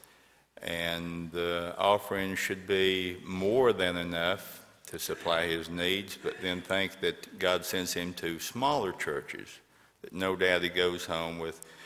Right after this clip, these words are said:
uh, offerings that can't sustain him during the week. So God uses larger churches to sustain him in those other weeks.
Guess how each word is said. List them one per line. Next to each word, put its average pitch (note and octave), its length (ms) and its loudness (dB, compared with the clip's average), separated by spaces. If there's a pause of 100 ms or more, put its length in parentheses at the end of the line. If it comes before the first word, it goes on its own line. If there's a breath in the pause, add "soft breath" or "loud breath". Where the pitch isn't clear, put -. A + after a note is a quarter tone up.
(200 loud breath)
uh, D#2 380 -2 (240)
offerings E2 640 -2
that D2+ 200 -2 (440)
can't - 260 -6
sustain - 480 -4
him D#2 180 -8
during D#2+ 240 -4
the E2+ 80 -6
week. A#2 300 -4 (1040 loud breath)
So F#2+ 400 4
God G2 380 2
uses F#2 500 -4 (840)
larger G#2+ 380 0
churches - 640 -8 (1200 loud breath)
to F2 420 0
sustain F2 480 -2
him F2 280 -4
in E2+ 140 -4
those D#2+ 340 -4
other G#2 240 -6
weeks. - 480 -12